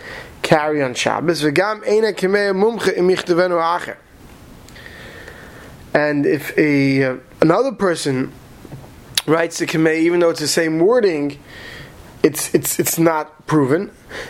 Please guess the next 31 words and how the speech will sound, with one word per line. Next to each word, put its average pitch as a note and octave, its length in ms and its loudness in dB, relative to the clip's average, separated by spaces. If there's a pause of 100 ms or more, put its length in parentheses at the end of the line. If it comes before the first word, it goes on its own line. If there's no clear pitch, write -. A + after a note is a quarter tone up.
(160)
Lo F3 180 4
yishna G3 360 2
ismachi E3+ 520 -2
kamei F3+ 480 2
v'lo D#3 260 0
gavra. C#3+ 560 -2 (500)
There's - 100 -4
no D3 160 4
difference F3+ 640 0
if D3 180 2
the C#3 300 0 (680)
kamei E3+ 720 4 (120)
is - 100 -10
proven D3 400 6
and C#3 100 2
the C3 60 2
person's F3 540 2
not. C3+ 400 -2 (640)
For D#3+ 260 4
instance, F#3+ 400 0
Gen E3+ 140 2
Shekasav D#3+ 640 0
Lachash E3+ 520 -2 (140)
A F3+ 240 2
Echad, F#3+ 380 0
he C3+ 100 2
writes F3 380 0 (400)
same F#3+ 280 4
terminology, E3+ 760 2
Begeres D3+ 600 0
Achas, F3 540 -2